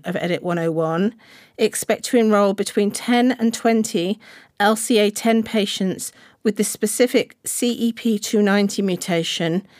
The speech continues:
in an initial phase one stroke two trial in the U S A. The primary purpose of this small study will be to assess the safety and tolerability of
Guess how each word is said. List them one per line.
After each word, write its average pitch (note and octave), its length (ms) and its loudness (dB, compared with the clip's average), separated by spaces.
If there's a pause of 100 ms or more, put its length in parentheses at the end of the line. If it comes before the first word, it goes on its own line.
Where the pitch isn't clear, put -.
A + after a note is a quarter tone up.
(300)
in G3+ 100 2
an G3+ 160 4
initial G#3+ 580 2
phase A3+ 440 0
one G#3 220 2
stroke - 360 -4
two C4+ 240 0
trial E3+ 600 0 (300)
in G3+ 120 4
the G3 80 4
U F#3+ 120 0
S F3+ 240 -4
A. D#3 340 -2 (680)
The G#3+ 100 0
primary C#4 380 4
purpose B3 520 0
of G#3 100 -4
this A3 160 0
small A3 260 2
study G3 640 -2 (380)
will G3+ 120 2
be G#3+ 160 4
to - 140 -4
assess A3 440 0
the G3+ 120 -4
safety A#3+ 560 0
and G3+ 140 2
tolerability G#3+ 1000 0 (320)
of G#3 140 0